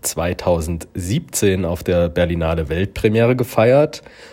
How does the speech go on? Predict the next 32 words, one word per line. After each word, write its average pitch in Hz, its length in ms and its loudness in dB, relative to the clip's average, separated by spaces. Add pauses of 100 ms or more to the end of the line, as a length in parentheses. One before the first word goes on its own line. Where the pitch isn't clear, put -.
(160)
und 107 420 0
die, 98 220 2
äh, 92 200 2
Jury, 120 480 2
der 92 380 2
damals, 82 840 -2
äh, 85 220 -6
Paul 92 420 -2
Verhoeven 90 1000 0
vorsaß, 87 760 -2
äh, 95 140 -6
überzeugt 87 800 -4 (480)
und 101 220 -2
am 101 160 0
Ende 98 240 0
deswegen 107 400 -2
auch 87 360 0
im 113 340 -2
Wettbewerb 85 560 -2
den 98 180 -2
Goldenen 82 440 -2
Bären 82 280 0
mit 82 160 -4
nach 82 120 -2
Hause 78 260 -2
genommen. 73 480 -6 (1300)
Ja, 73 560 -4
was - 220 -4
soll 90 160 2
ich, - 280 -8
äh, 80 220 -2
sagen? 87 920 2